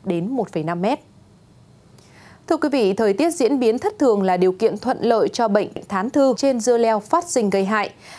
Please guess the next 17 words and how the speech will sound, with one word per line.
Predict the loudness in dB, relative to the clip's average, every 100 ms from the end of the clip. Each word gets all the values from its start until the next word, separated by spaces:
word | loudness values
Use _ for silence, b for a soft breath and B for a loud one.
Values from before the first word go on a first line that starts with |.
| B
Bà | 0
con | 2 0 2
cần | 2 2
chủ | 2
động | 2 2
các | 0 0
biện | 0 0
pháp | -2 -2 -2
phòng | -2 0
trừ | 0 0
bệnh | 0
cho | -2 -4
cây, | 0 0 0 -8 -2
cụ | -2 -2
thể | -2 -2 -2
như | -2
sau. | 0 -2 -2